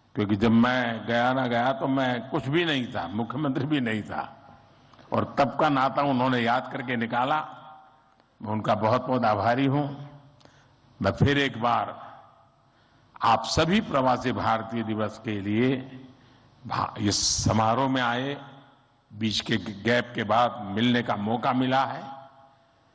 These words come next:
मेरी तरफ से आपको अनेक अनेक शुभकामनाएं हैं। बहुत लोगों से मिलना होगा, बहुत लोग चीजें जानने को मिलेगी, जिसे लेकर के, उन स्मृतियों को लेकर के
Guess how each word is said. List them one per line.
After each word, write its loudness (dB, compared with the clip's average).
मेरी 2
तरफ 0
से 2
आपको 0
अनेक 2
अनेक 0
शुभकामनाएं 0
हैं। -6
बहुत 4
लोगों 4
से -2
मिलना 4
होगा, -2
बहुत -2
लोग -2
चीजें 0
जानने 2
को -2
मिलेगी, 2
जिसे 2
लेकर 0
के, -2
उन 2
स्मृतियों 4
को 0
लेकर 0
के -8